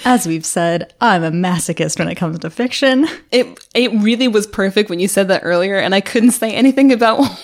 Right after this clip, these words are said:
Speaker 2: <laughs> what my eventual pop culture topic was going to be. Before I dive into what really just made my whole day as far as, like, um,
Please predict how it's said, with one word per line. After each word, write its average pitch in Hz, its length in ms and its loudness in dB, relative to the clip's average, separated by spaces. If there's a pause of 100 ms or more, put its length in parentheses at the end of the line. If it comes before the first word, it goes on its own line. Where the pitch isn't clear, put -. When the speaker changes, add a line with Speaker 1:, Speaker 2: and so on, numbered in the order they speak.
Speaker 2:
<laughs> - 140 -20
what 240 360 2
my 240 140 0
eventual 214 560 -2
pop 214 240 -8
culture 190 320 -4
topic 185 340 -4
was 180 140 -8
going 170 220 -8
to 190 80 -4
be. 240 400 -6 (680)
Before 247 380 -2
I 208 180 -4
dive 190 280 -2
into 190 340 -2
what 156 240 -2
really 175 460 -2
just - 400 -6 (460)
made 170 360 -2
my 185 120 -6
whole 165 200 -6
day 147 460 -6
as 175 160 -6
far 147 180 -4
as, 147 200 -6
like, - 340 -10 (460)
um, 180 560 -6